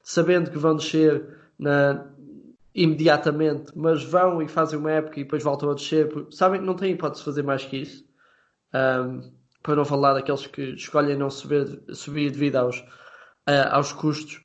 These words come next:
Ahm, portanto, há, há aqui uma,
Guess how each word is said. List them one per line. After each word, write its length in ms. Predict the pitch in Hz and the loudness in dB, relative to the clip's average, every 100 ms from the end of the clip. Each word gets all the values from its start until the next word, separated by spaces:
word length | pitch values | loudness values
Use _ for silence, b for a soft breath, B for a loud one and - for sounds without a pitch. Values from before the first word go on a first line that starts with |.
| b b b b b _ - | b b b b b _ 4
Ahm, 380 | 156 160 160 | 6 6 4
portanto, 360 | - - 208 196 | -6 -2 2 6
há, 100 | 202 | 4
há 200 | 208 196 | 4 0
aqui 160 | 196 208 | -2 -4
uma, 220 | 196 196 | -2 -2